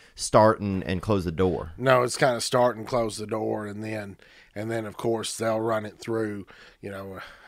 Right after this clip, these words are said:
Speaker 2: to grind up the bones and everything that don't burn down.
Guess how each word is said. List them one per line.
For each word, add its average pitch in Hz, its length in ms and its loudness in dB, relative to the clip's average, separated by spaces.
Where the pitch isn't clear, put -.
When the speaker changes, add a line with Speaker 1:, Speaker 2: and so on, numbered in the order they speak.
Speaker 2:
to - 80 -10
grind 107 380 -2
up 104 120 -8
the - 100 -8
bones 107 520 -6
and 107 80 -10
everything 101 380 -10
that 92 140 -14
don't 98 260 -8
burn 98 240 -8
down. 92 340 -12